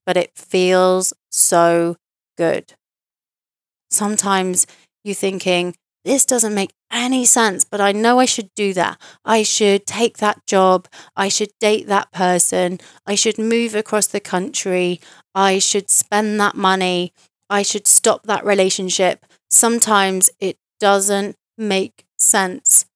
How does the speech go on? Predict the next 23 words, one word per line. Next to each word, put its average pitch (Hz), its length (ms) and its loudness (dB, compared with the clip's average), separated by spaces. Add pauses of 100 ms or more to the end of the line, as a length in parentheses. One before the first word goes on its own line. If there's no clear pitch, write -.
(120)
but 196 120 -2
it - 160 -6
feels 190 720 -2
so 185 420 0 (100)
good. 185 380 0 (380)
And 196 220 -8
that 196 360 -2
is 185 260 -4 (100)
really 190 920 -2 (340)
part 185 380 2 (160)
of 190 140 -8
following 185 760 0 (240)
your 196 240 -6
intuition 180 960 -2 (300)
and 190 360 -4
really 185 540 2
allowing 190 640 0
yourself 180 680 0 (320)
to 196 220 -4
be 190 320 -8
in 180 460 0 (260)
the 190 180 -2
flow 170 680 0